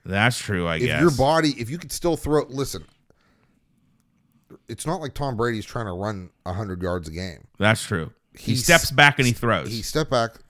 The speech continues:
Speaker 2: and he throws the ball five yards.
Speaker 1: Yeah.
Speaker 2: And he lets the receivers run.
Speaker 1: Yeah, that's true. He, if you really think about it.
Speaker 2: You know, it's, it's not really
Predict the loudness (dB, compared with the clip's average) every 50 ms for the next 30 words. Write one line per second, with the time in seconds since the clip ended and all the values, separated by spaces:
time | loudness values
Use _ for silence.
0 | _ -14 -12 -10 -10 -10 -8 -4 -2 -2 -2 -2 -2 -6 -4 -2 0 2 2 2
1 | 2 2 0 -4 -14 _ -2 0 0 0 0 0 -2 -2 -2 -2 -6 -10 -14 -16
2 | -18 -18 _ _ _ _ 0 2 2 2 2 0 -4 _ _ -10 -8 -6 -6 -4
3 | -2 -2 -4 -2 -4 -4 -4 -2 -2 -2 -2 -2 0 -2 0 0 2 2 2 0
4 | -2 -6 -16 -20 _ -20 _ _ _ _ 2 4 6 6 4 4 4 2 0 2
5 | 0 0 6 8 8 8 8 6 4 4 -2 -2 0 -2 -4 -2 0 0 2 2
6 | 2 2 2 0 0 0 -2 0 0 2 2 4 2 4 2 2 2 2 2 2
7 | 2 2 0 -2 -6 -8 -8 -20 -20 _ _ -4 -2 -2 -4 -4 -4 -4 -4 -4
8 | -6 -6 -4 0 2 2 2 2 2 0 -2 -2 -6 -8